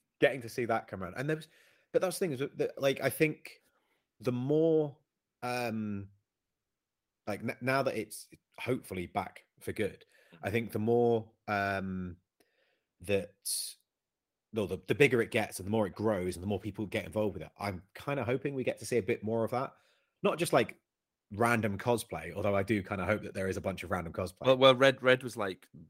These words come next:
Speaker 2: "Basically, next year we need to do co-, actual cosplay and get
Speaker 1: Yeah.
Speaker 2: people doing it," 'cause it, surely they're the people that should be,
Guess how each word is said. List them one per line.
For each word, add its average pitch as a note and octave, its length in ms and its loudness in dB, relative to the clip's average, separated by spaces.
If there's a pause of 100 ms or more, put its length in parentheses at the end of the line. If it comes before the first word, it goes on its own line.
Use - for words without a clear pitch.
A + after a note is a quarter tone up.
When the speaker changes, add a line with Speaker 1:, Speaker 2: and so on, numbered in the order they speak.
(140)
Speaker 2:
"Basically, F2+ 260 -2
next F2+ 240 -6
year E2 120 -6
we D#2+ 100 -10
need D#2 160 -12
to - 80 -18
do D2+ 320 -12
co-, D#2 200 -12
actual D#2 300 -12
cosplay D#2 440 -12 (100)
and F2 120 -12
get - 100 -6
Speaker 1:
Yeah. F2 80 4
Speaker 2:
people - 200 -14
doing E2 220 -10
it," D#2 120 -12
'cause F#2+ 140 -14
it, - 80 -16 (640)
surely A#2+ 360 2
they're G#2 160 2
the G2+ 80 0
people G2 320 -10
that D#2 80 -14
should - 100 -14
be, F2+ 80 -8